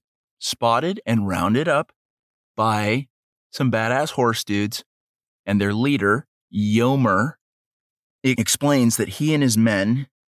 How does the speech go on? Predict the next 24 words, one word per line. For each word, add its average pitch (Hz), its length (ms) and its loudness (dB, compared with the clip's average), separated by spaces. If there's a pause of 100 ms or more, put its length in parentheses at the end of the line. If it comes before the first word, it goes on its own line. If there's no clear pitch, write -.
have 113 140 -2
been 110 240 -2
exiled 110 680 -2
by 104 160 0
Rohan's 107 680 0
king, 131 520 -2 (380)
Theoden, 113 800 0 (380)
who 117 120 0
is 107 120 -2
under 127 220 2
the 123 100 -4
control 113 600 -2
of 92 300 -2 (560)
Saruman. - 920 -4 (240)
Remember? 95 500 -2 (480)
The - 120 -12
wizard 117 500 -2 (500)
in 101 160 0
that 87 200 -4 (340)
very 110 320 0
sketchy-looking 110 1040 -2 (180)
tower? 113 460 0 (400)
Brutalist-style 117 1200 0
architecture? 135 720 -4